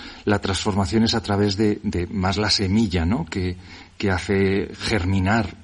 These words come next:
un, una nueva humanidad, una nueva cultura, una nueva.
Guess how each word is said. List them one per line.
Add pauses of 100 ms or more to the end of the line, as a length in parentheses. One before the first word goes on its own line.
(140)
un,
una
nueva
humanidad, (520)
una
nueva
cultura,
una
nueva.